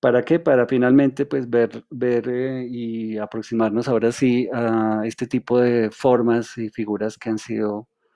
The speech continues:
eh, dibu-, eh, plasmadas, sobre todo en, en ocre, y que aparecen en cientos, yo diría miles de sitios, eh, eh, digamos, esparcidos por todo el altiplano cundiboyacense.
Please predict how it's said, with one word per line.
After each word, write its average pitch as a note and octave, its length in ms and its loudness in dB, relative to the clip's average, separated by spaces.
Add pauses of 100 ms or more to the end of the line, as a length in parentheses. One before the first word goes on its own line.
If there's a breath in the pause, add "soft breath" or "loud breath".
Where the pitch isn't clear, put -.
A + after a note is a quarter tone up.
(600)
eh, G#2+ 200 -4
dibu-, G#2 320 -2
eh, G2 420 -4 (400 soft breath)
plasmadas, A2 720 4
sobre G#2+ 300 -8
todo G#2 360 2
en, G#2+ 320 0 (200)
en A#2 260 2
ocre, B2 580 2 (1080 loud breath)
y D3+ 100 2
que C#3+ 140 4
aparecen C3+ 560 6
en C#3 240 6
cientos, C#3 680 2
yo A#2+ 120 0
diría C3 280 2
miles C#3+ 680 4
de C3 120 -6
sitios, B2 640 -6 (320)
eh, A2+ 800 -6
eh, A2 420 -8 (320)
digamos, A2+ 600 -6
esparcidos A#2 580 -4
por A#2+ 180 -8
todo A2+ 200 0
el A2+ 180 0
altiplano G#2+ 580 -2
cundiboyacense. G2+ 920 -4